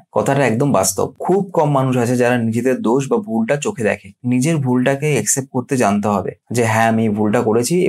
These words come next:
এবং ঝগড়াটা হচ্ছে আমারই ভুল থেকে।" যদি দুজনেই নিজেদের ভুলগুলো সম্পর্কে ক্লিয়ার থাকো, তাহলে আর ঝগড়ার প্রশ্নই আসে না।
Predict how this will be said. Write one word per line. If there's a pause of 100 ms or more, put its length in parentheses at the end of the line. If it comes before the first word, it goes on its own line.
এবং
ঝগড়াটা
হচ্ছে
আমারই
ভুল
থেকে।" (400)
যদি
দুজনেই
নিজেদের
ভুলগুলো
সম্পর্কে (100)
ক্লিয়ার
থাকো, (140)
তাহলে
আর
ঝগড়ার
প্রশ্নই
আসে
না।